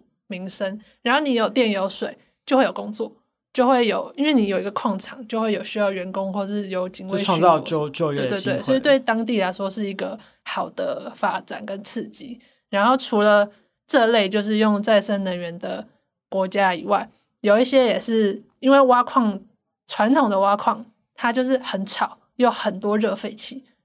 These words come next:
Speaker 1: 就大家就觉得很不想要当矿场的邻居。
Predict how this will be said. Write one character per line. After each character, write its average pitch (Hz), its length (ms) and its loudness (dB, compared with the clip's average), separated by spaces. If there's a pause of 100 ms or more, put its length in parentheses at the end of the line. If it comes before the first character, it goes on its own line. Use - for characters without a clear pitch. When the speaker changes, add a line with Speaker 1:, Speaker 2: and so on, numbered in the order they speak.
(100)
Speaker 1:
就 277 100 2
大 262 120 2
家 254 120 4
就 254 80 6
觉 214 200 -4
得 196 120 -2
很 190 520 -8 (720)
不 311 100 4
想 202 200 0
要 208 100 4
当 220 400 0
矿 220 180 2
场 214 160 -2
的 - 120 -10
邻 - 200 -16
居。 196 240 -14